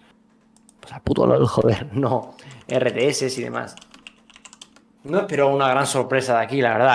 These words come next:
Aquí molaría que fuera Valve a sacarse el rabo, pero como no lo va a hacer, pues,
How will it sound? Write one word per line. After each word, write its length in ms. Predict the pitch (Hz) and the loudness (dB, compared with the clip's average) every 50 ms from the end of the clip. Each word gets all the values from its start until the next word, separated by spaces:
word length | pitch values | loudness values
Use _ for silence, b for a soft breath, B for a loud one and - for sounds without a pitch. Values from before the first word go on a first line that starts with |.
| 117 107 | 2 2
Aquí 100 | 117 135 | -2 -2
molaría 400 | 143 143 139 139 139 143 151 147 | -2 0 0 0 0 0 0 -2
que 80 | 139 147 | -2 -4
fuera 220 | - 151 139 135 | -4 -2 -2 0
Valve 540 | 127 139 143 147 143 143 156 160 170 180 160 | 0 0 0 0 0 0 -2 -2 0 0 0
a 140 | 131 117 - | 0 -2 -2
sacarse 400 | - 120 120 120 - - 143 139 | -6 -10 -10 -10 -10 -10 -8 -6
el 180 | 131 127 117 | -6 -6 -6
rabo, 300 | - 127 139 147 131 120 | -2 0 0 2 2 0
pero 140 | 113 113 113 | -2 -2 -4
como 100 | 117 120 | -2 0
no 60 | 127 | 2
lo 100 | 139 139 | 4 6
va 80 | 135 127 | 6 6
a 20 | |
hacer, 300 | 117 135 143 151 156 - | 6 6 2 2 2 -2
pues, 420 | - - - 123 113 - - - | -8 -4 -4 -4 -4 -4 -8 -16